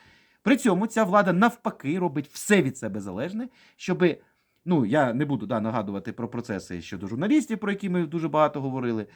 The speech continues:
Тобто, навпаки, посилюється тиск на будь-що, що є непідвладним владі. Навпаки, все більше і більше намагаються під-, підібгати під, знову ж таки, єдину людину, під Володимира Зеленського,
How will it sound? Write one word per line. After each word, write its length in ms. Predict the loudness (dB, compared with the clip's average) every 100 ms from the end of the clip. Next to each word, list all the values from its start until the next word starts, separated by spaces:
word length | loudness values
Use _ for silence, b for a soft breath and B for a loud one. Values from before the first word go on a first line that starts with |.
| b b
Тобто, 180 | -4 2
навпаки, 520 | 2 0 -2 -2 -4 -8
посилюється 480 | -4 0 0 -2
тиск 540 | -6 _ 6 6 4 _
на 140 | -8 -8
будь-що, 640 | -6 -8 -8 -8 -8 -8 _ b b b
що 140 | -4 -2
є 240 | 0 0
непідвладним 880 | 2 2 0 -2 -2 0 2 -2 -6
владі. 300 | -8 -10 -6
Навпаки, 560 | -6 -6 -12 -10 -12 B B B
все 200 | -4 -2
більше 360 | 2 2 0
і 140 | -4 -4
більше 320 | -6 -4 -4
намагаються 520 | -2 0 0 0 -2
під-, 440 | -10 -8 -8 -10 -8
підібгати 560 | 0 4 6 6 4
під, 280 | -10 -12 -14
знову 240 | -10 -10
ж 80 | -10
таки, 200 | -14 -12
єдину 340 | -10 -6 -4 -4
людину, 320 | -4 -4 -4
під 140 | -6
Володимира 440 | -4 -2 -2 -4 -6
Зеленського, 520 | -8 -8 -8 -10